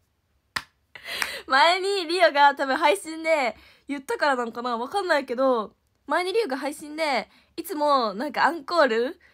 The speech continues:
が、あの、発動が早いみたいな <laughs> 話をしたけんかわかんないんですけど、昨日はアンコールの発動がいつもより遅めで、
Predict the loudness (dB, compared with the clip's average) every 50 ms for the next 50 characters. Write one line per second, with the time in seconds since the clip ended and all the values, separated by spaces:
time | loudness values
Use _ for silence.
0 | _ _ _ _ _ _ -2 0 2 2 2 2 0 -2 -4 -8 _ _ _ _
1 | _ _ _ _ _ _ _ _ _ _ _ _ -6 -4 -4 -2 -2 -2 -2 -4
2 | -4 -6 -8 -10 -12 -12 -4 2 2 2 4 6 6 6 8 6 6 4 0 -8
3 | -20 -20 _ -10 -4 -2 2 4 4 2 2 0 -2 -2 0 0 0 0 2 2
4 | 0 0 -2 -6 -10 -10 -10 -4 0 2 2 2 2 0 -2 0 0 0 -2 -4
5 | -2 0 0 0 0 -4 _ _ _ _ _ -8 -6 -6 -6 -4 -4 -4 -4 -2
6 | -2 -2 -2 -2 -2 -4 -6 -6 -8 -10 -12 -12 -12 -8 -6 -4 -4 -4 -4 -6
7 | -10 _ _ _ -20 _ _ _ -4 2 4 6 6 6 6 6 6 6 6 4
8 | 2 2 2 2 2 2 0 -2 -4 -4 -6 -6 -4 -2 0 0 0 0 2 4
9 | 4 2 2 -2 -8 -8 -6 -6 -4 -4 -4 -6 -6 -8 -10 -10 -8 -8 -6 -6
10 | -4 -2 -2 -2 -2 -4 -6